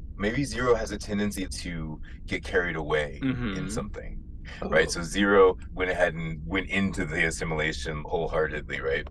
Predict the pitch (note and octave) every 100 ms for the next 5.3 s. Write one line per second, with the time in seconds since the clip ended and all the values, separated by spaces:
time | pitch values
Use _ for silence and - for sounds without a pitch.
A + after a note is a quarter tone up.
0 | - - - D#3+ C3+ C#3 B2+ A#2+ A2+ G#2
1 | G#2 - F#2+ F#2+ E2+ E2 D#2+ - F#2+ F2+
2 | D#2+ D2 E2+ D#2+ E2 - D#2 D2 F2+ -
3 | - F2 F2 D#2+ D2+ D2+ D#2+ D#2 C#2+ C#2
4 | D2 D#2 D2 F#2 B2 G2 G2+ F2 E2 D#2+
5 | F2+ F2+